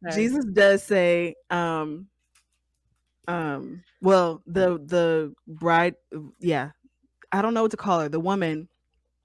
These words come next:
Speaker 1: Mm-hmm.
Speaker 2: says, um, like, "Hurry back." Like, she's, she's telling her husband, like, "Run to me.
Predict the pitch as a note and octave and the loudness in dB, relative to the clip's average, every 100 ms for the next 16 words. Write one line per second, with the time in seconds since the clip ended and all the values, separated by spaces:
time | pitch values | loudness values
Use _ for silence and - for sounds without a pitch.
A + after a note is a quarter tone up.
0 | _ - E3 E3+ C#3 F#3+ E3+ E3 - _ | _ -12 -8 -6 -2 0 0 -4 -10 _
1 | - - _ - E3+ E3 C#3+ C3+ C#3 - | -20 -20 _ -8 -6 -4 -8 -12 -16 -18
2 | _ _ _ _ _ _ _ _ _ E3+ | _ _ _ _ _ _ _ _ _ -6
3 | D3+ - - _ _ _ - - F#3 F3 | -6 -8 -20 _ _ _ -14 -4 -4 -2
4 | E3+ D#3 C#3+ B2 C#3+ D3 - F3+ E3+ - | -4 -4 -4 -6 -10 -10 -10 -10 -10 -16
5 | - - E3+ - F3+ F3 F3 E3 D#3+ E3+ | -16 -10 -10 -4 -2 -2 -4 -6 -4 -2
6 | E3 D#3+ D#3 D3 D3+ _ - - _ - | -2 -4 -4 -6 -10 _ -20 -20 _ -8
7 | D#3+ D3+ - _ _ _ _ _ D#3+ F3+ | -4 -4 -6 _ _ _ _ _ 0 2
8 | F#3+ F#3+ - F3+ D#3+ C#3+ C#3+ | 2 0 -6 -6 -6 -6 -8